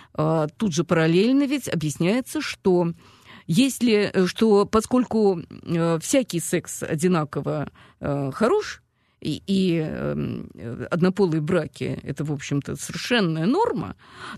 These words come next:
то, э, дети, и дети именно это должны понимать, потому что, как, э, есть такая любимая фраза у наших правозащитников, э, что мы не хотим,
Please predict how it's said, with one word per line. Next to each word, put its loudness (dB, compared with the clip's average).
то, 4
э, 2
дети, 2
и -2
дети 2
именно 6
это 2
должны 2
понимать, 0
потому 2
что, -4
как, 0
э, 0
есть -2
такая -2
любимая 2
фраза 0
у 2
наших -2
правозащитников, -4
э, 2
что -4
мы 4
не 2
хотим, 0